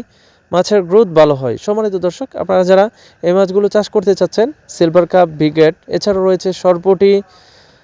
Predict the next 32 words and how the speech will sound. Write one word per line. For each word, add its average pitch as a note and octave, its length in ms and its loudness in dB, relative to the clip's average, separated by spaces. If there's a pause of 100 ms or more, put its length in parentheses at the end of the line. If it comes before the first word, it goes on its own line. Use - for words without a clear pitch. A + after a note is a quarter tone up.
(320)
রুই, G3 360 6
মৃগেল, F3 420 2 (360)
আমাদের G3 320 -4
সাথে A3 160 -2
যোগাযোগ G#3 300 -2
করেন। G3+ 240 0 (520)
ইনশাআল্লাহ F3 540 0
আমরা F3+ 300 2 (420)
আপনাদের F#3+ 420 0 (240)
স্থানে, G#3 320 0 (540)
আপনাদের F#3+ 360 0
স্থানে G3 340 0 (380)
চাহিদা F#3+ 280 2
অনুযায়ী F#3+ 340 -2
পৌঁছে F#3 300 -2
দিতে E3+ 140 2
পারবো D#3 240 0
ইনশাআল্লাহ। D3 460 -2 (400)
এছাড়াও A#3 320 6
মাছের A3 280 -2
রেণু G#3 220 2
যারা G#3 200 2
নিতে G3+ 200 -2
চাচ্ছেন, G#3+ 320 -4
নতুন G3+ 280 -2
বছরের G3 320 0
রেণু, F#3 200 2 (640)
ভিডিও F3 180 4
স্ক্রিনে G#3+ 320 0
থাকা G#3 160 0
নাম্বার G#3 260 0
নিয়ে G3+ 120 4